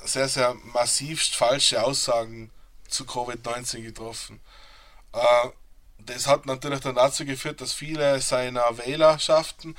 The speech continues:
und viele derjenigen, die ihn natürlich vertreten oder sagen, er hat recht, äh, die Krankheit ebenso unterschätzt haben, auch wenn's vielleicht jetzt nicht die schlaueste Idee gewesen ist,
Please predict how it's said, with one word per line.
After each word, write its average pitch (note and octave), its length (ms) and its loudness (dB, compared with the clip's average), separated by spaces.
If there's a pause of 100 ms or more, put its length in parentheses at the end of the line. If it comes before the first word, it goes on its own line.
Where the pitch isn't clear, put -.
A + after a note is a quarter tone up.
(280)
und A#2+ 160 -12
viele C#3+ 240 -4
derjenigen, B2+ 380 -2
die B2 80 -6
ihn - 160 -10 (100)
natürlich B2 340 -10
vertreten - 1000 -8
oder A#2+ 140 -6
sagen, B2 320 -2
er A#2 120 -4
hat A2+ 160 -4
recht, D#3+ 280 0 (540)
äh, C3 360 12 (220)
die C3+ 100 -8
Krankheit C#3+ 500 4
ebenso D3+ 340 -4
unterschätzt C#3 580 -4
haben, D3 240 2 (140)
auch C#3 160 -4
wenn's C#3 180 -2
vielleicht C3 300 -2
jetzt C#3 140 -8
nicht E3+ 120 -8 (400)
die C#3 400 -2
schlaueste D3+ 520 2
Idee D3+ 180 -8
gewesen D3+ 340 -6
ist, - 160 -4